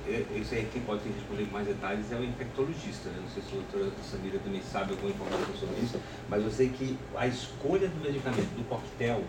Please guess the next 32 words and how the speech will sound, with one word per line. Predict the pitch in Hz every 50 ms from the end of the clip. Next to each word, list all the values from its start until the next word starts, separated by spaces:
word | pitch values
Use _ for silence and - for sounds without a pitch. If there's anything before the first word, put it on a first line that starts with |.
| - - - - - - - - - - - - -
é | 185 139 -
de | - -
acordo | - - - - 277 - - - - 127 - -
<coughs> | -
com | - 117 110
a | -
avaliação | 113 117 110 107 101 95 - - - 113 117 117 - -
do | 101 104
infecto | 107 104 - - - - 110 107 - - - 123 117 110
na, | 101 101 110 110 107 107 92
nas | 98 98 98 101 104 113
avaliações | 101 107 107 104 98 98 - 110 107 101
sequenciais | - 113 98 - 120 110 104 - - 101 95 101 104 101
dele | - - 104 110 120 120
da, | 107 104 104 107 117 120 - - - - - - -
da | - 110
clínica. | 107 113 110 104 85 80 - -
Se | - - -
é | 123
pela | 120 120 127 123 117 110 - - - - - - -
qual, | 135 135 - - - 127 -
qual | - 131 151 170 165
vai | 156 -
ser | 147 - - 139
o | 139 135 -
tard, | - 135 131 120 - 127 123 - - - - - - - -
é, | - - - 87 85 82 - - - - - - - - 92 87 92
relacionado | 104 104 202 202 - - - - - - -
à | - -
carga | 107 104 - 208 208
viral, | 202 95 90 92 95 98 95 92 90 82 - -
alguma | - - - 101 101